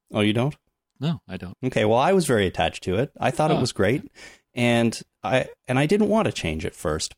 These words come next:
Speaker 1: but once I started looking around for something different and I came across this track, uh, I thought it worked quite well. So we went with it. We talked about it some more.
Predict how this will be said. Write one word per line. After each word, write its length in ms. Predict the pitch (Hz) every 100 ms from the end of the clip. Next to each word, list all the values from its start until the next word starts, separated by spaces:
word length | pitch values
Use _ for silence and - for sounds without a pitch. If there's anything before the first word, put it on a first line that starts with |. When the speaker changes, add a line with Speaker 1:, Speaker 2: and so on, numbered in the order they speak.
| -
Speaker 1:
but 340 | 95 101 - _ _ _
once 600 | 127 127 180 - - - _ -
I 120 | 117
started 560 | - 123 123 123 107 101 _ _ -
looking 360 | 120 - 127
around 320 | 107 110 110
for 120 | - 107
something 360 | - 101 98
different 420 | 101 110 147 160 - - - -
and 100 | 90
I 60 |
came 240 | 190 113 107
across 340 | - 113 101
this 200 | 110 -
track, 400 | - 107 127 - - - - _ -
uh, 720 | 110 107 110 113 113 113 -
I 140 | - 123
thought 200 | - 143
it 60 | 139
worked 200 | 139 -
quite 220 | 147 135
well. 240 | 123 76 _ _
So 480 | - - 98 98 95
we 140 | 104
went 240 | 101 113 123
with 100 | 139
it. 200 | 135 -
We 60 | 101
talked 240 | 117 117
about 180 | 120 120
it 80 | 117
some 140 | 90
more. 500 | 90 110 127 135 139